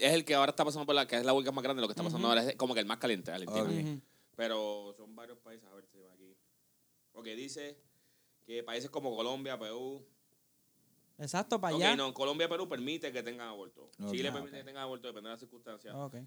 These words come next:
Speaker 1: Este, dice que Pana-, eh, perdón, Antigua, ah, Barbuda, Brasil, Dominica, Guatemala, Panamá, Paraguay y Venezuela, el aborto está prohibido.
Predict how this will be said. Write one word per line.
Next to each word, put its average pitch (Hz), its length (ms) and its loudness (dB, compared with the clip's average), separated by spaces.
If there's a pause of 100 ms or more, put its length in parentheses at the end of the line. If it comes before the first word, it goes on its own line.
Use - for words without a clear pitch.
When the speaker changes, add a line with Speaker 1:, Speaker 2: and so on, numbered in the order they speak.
(220)
Speaker 1:
Este, 104 840 -12 (1300)
dice 104 360 -16
que 104 680 -14 (720)
Pana-, 107 360 -6 (180)
eh, 104 380 -10
perdón, 98 420 -16
Antigua, 147 840 -4
ah, 117 220 -8
Barbuda, 113 600 -10
Brasil, 120 520 -10
Dominica, 110 680 -14 (440)
Guatemala, 113 640 -8
Panamá, 113 380 -8
Paraguay 107 380 -8
y - 20 -6
Venezuela, 113 500 -10
el 110 80 -8
aborto 110 240 -12
está 127 220 -12
prohibido. 101 500 -10